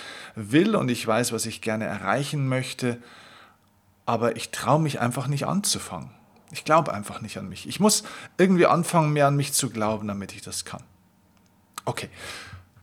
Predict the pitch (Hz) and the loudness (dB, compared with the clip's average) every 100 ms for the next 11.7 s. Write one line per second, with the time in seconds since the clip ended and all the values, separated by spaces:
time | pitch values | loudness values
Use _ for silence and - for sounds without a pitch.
0 | _ _ _ - 127 156 160 147 - 139 | _ _ _ 0 8 8 8 2 6 6
1 | 139 131 175 214 - 165 - - - 120 | 8 4 6 4 4 2 2 -8 0 0
2 | 113 113 - 113 117 - - 120 113 113 | 0 -2 -2 -2 -2 -4 0 2 2 2
3 | 120 143 - - - - - _ _ _ | 0 2 2 -2 -10 -20 -20 _ _ _
4 | _ _ _ _ - 147 135 175 151 - | _ _ _ _ 0 0 4 4 4 4
5 | - - - - _ _ _ _ - 117 | -8 -20 -20 -20 _ _ _ _ -8 -2
6 | 135 131 - - 117 110 120 113 110 110 | 4 4 4 -4 -2 -2 -2 -4 -6 -4
7 | - 107 - 107 110 104 120 113 110 - | -4 -2 -2 -2 -4 -4 -2 -2 -4 -2
8 | 98 95 87 98 - - 90 - - 90 | -2 -2 -6 -6 -6 -6 -12 -12 -10 -10
9 | 85 - - _ _ _ _ _ _ _ | -12 -14 -18 _ _ _ _ _ _ _
10 | _ - 113 151 151 131 165 160 143 123 | _ -6 4 6 8 6 6 4 4 2
11 | 120 143 123 123 98 117 - | 0 0 4 4 4 2 0